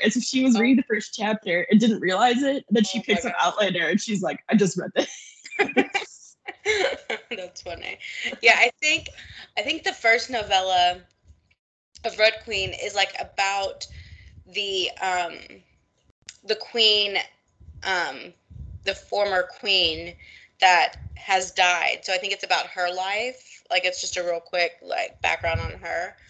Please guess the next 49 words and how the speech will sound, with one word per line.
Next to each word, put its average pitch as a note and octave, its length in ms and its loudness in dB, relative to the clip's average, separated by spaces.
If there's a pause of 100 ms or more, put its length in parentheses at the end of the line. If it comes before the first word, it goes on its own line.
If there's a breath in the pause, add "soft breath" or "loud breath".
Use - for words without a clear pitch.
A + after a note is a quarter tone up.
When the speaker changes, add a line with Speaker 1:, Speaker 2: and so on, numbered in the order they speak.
(400 loud breath)
Speaker 2:
Um, F3+ 180 -6
I F#3+ 80 0
don't G#3+ 140 -2
know G#3 80 -6
what G#3 100 -12
the - 80 -4
second - 340 -4
one's - 360 -10
about, - 460 -6 (100)
but - 280 2 (1040 loud breath)
so B3+ 140 -2
I - 20 2
was A#3+ 80 -2
like, A#3+ 240 2 (340 loud breath)
"I'll D4 140 -10
read G#3+ 180 -2
'em." G#3 140 0
I D4+ 100 2
know G4+ 80 0
you G#4+ 80 2
don't F#4+ 160 -2
really A#3 220 2
have A#3+ 280 -8
to G#3 100 -14
read A3 380 -2 (380 loud breath)
the G#3+ 80 -6
novellas G#3 840 0
or G#3 80 -2
anything G#3+ 440 -2
usually G3+ 340 -2
in G#3 80 -4
a G#3 60 -6
series, G3+ 460 0
but - 420 0 (800)
it F#3+ 140 -2
was - 320 -8 (180)
available F3 720 0 (120)
on F3 160 -8
Kindle D#3+ 440 -8
right D#3+ 180 -2
away, D#3+ 280 -2
so D#3+ 200 -8
I D#3 40 -6
was D#3+ 160 -14
like, E3 300 -8
"I'll - 100 -10
just - 200 -8
do - 120 -10
that." E2+ 280 -10